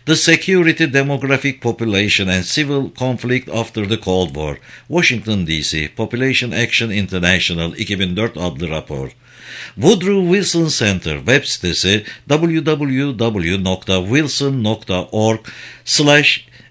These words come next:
E C S P tarafından yılda bir kere basılan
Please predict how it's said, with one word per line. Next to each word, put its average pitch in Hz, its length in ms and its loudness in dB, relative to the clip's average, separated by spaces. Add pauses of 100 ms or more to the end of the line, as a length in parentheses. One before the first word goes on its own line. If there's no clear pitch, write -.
E 139 240 4
C 127 240 2
S 104 320 2
P 95 180 2
tarafından 85 600 -2
yılda 113 400 0
bir 156 160 0
kere 87 260 -2
basılan 85 480 -2